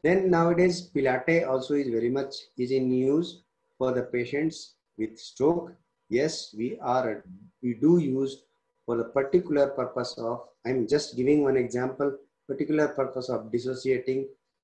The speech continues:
the, um, different part of the body. Dissociating means you're just trying to, uh, reduce the spasticity and getting the pliability of upper limb, lower limb versus trunk.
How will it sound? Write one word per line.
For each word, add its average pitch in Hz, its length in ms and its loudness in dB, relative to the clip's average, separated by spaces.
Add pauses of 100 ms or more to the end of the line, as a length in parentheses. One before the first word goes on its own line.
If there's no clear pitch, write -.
(220)
the, 113 460 2 (240)
um, 107 480 -4 (960)
different 135 460 0
part 135 260 2
of 131 160 -2
the 139 80 -4
body. 139 240 0
Dissociating 127 680 -4
means 170 180 -2 (340)
you're 127 160 0 (100)
just - 240 -4
trying 120 280 -2
to, 160 220 -4 (380)
uh, 110 240 -2
reduce 131 440 0
the 156 240 0 (440)
spasticity 127 840 -4
and 117 140 0
getting 127 260 -2
the 135 80 -2
pliability 110 540 -4
of 127 200 -2 (460)
upper 117 200 -6
limb, 127 240 0
lower 113 180 2
limb 147 220 0
versus 127 540 -6
trunk. 87 180 -10